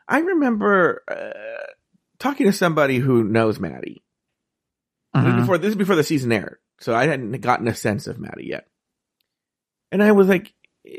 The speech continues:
Speaker 1: "What's your sense? Do you, do you get the sense that maybe D L, he's getting blowjobs from guys, you know, or giving blowjobs and he's just on the D L? Like, there's,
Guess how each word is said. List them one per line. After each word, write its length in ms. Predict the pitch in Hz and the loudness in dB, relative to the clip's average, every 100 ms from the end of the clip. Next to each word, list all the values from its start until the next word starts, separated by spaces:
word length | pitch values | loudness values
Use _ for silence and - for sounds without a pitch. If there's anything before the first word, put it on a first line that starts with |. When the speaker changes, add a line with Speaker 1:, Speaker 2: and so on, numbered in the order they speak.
| - | -16
Speaker 1:
"What's 360 | - 226 480 - | -12 0 0 4
your 180 | 175 151 | 4 4
sense? 560 | - 110 - - - - | 2 -2 -2 -10 -16 -14
Do 120 | - | -12
you, 40 | 165 | -8
do 140 | 180 | -6
you 60 | 220 | -2
get 120 | 240 | -2
the 80 | 247 | 0
sense 220 | 220 202 | 0 2
that 80 | 151 | 2
maybe 320 | 147 143 - _ _ _ _ _ _ _ _ _ _ _ 135 | 0 -2 -6 _ _ _ _ _ _ _ _ _ _ _ -14
D 260 | 143 180 170 | -6 0 2
L, 340 | 156 156 160 | 2 2 2
he's 180 | 156 143 | 0 0
getting 260 | 135 127 113 | 2 2 2
blowjobs 460 | 117 117 123 117 | 2 4 2 0
from 140 | - 110 | -4 -4
guys, 540 | 110 110 117 127 - _ _ _ - | -2 -2 -4 -8 -14 _ _ _ -8
you 120 | 131 | -4
know, 200 | 123 120 | 0 2
or 120 | 113 | 2
giving 280 | 104 113 117 | 2 0 2
blowjobs 520 | 120 113 117 110 110 110 | 2 4 2 2 0 0
and 180 | 87 - _ _ _ _ | -2 -6 _ _ _ _
he's 160 | 117 | -4
just 140 | 117 113 | -2 0
on 80 | 113 | 0
the 80 | 104 | 0
D 240 | 107 104 | 0 2
L? 280 | 104 104 104 | 2 2 0
Like, 180 | 104 104 | -2 0
there's, 240 | 117 - | 0 0